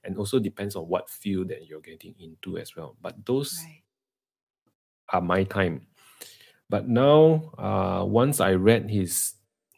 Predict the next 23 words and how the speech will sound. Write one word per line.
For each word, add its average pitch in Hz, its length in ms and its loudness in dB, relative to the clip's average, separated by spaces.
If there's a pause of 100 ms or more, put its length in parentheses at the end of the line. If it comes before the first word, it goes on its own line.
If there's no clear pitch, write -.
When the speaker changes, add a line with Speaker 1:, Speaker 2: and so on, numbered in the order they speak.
(340)
Speaker 1:
his - 340 -6 (140)
articles 104 880 2
and 90 220 -6
his 85 160 -10
write-ups 98 560 0
and 90 220 -6
all, 98 460 -2 (680)
then 110 160 2
while 98 200 4
I 90 100 2
was 90 220 -4
working 104 360 2
in 90 60 0
Singapore, 98 640 2 (1160)
I, 82 640 -6
I 98 100 -4
kinda 104 360 0
felt - 340 0 (100)
a - 60 -4
little 98 180 0
bit 98 240 -4
burnt 95 300 -2
out 101 260 -2